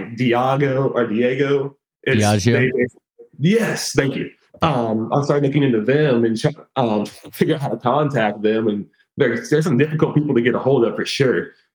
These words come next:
Speaker 1: And yeah, so, and then I found you guys and figured, "You know what? This is an interesting idea slash concept. I think they would kinda wanna hear it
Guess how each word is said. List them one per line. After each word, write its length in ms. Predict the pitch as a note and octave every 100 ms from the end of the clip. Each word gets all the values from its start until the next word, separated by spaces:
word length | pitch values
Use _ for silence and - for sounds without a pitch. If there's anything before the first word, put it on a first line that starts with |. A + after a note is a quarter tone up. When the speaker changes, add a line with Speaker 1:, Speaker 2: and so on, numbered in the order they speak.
| _ _
Speaker 1:
And 920 | D3+ C3+ C3 B2+ B2 A#2 A2 G2+ F#2+ - _ _ _ _ _ -
yeah, 380 | D#3+ - - -
so, 800 | - - C#3 C3 B2 A#2+ A2 - _ _ _ _ _ _ _ _ D3+
and 160 | D3
then 140 | D#3+ D3
I 120 | C#3
found 300 | C#3+ A#2 C3+
you 80 | E3+
guys 640 | B2 A2+ A2+ A2+ A2+ - -
and 260 | C#3 C3 A#2+
figured, 300 | B2+ B2 A#2+
"You 80 | C3+
know 180 | D#3+ F3+
what? 220 | G3 F3+
This 160 | E3+
is 300 | F#3 C#3 - -
an 140 | E3
interesting 520 | F#3 F#3 G3 E3+ F3 D3+
idea 420 | D3+ C#3 D3+ C#3+
slash 380 | D3 C3+ A#2+ -
concept. 560 | A#2+ C#3+ D3 C3+ A2
I 100 | A2+
think 220 | D#3 D#3+
they 100 | D#3
would 140 | C3+ C3
kinda 240 | D3+ C3+
wanna 240 | B2+ G#2+ G#2+
hear 200 | D3+ A2
it 220 | G#2+